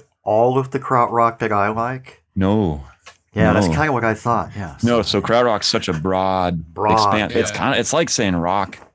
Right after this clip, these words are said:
Speaker 2: you know,
Speaker 1: Yeah.
Speaker 2: really, or, like, psychedelic
Speaker 1: Oh, yeah.
Speaker 2: rock, or, and Dave really leans towards the,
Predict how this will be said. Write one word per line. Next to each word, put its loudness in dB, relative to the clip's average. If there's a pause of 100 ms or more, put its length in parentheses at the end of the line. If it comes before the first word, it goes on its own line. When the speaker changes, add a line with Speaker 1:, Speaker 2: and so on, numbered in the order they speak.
(160)
Speaker 2:
you -4
know, 0
Speaker 1:
Yeah. 2
Speaker 2:
really, 0
or, 0
like, -2
psychedelic -4
Speaker 1:
Oh, 2
yeah. 2
Speaker 2:
rock, -2
or, -4 (640)
and 0
Dave 0 (1200)
really 2
leans 2
towards -2
the, -2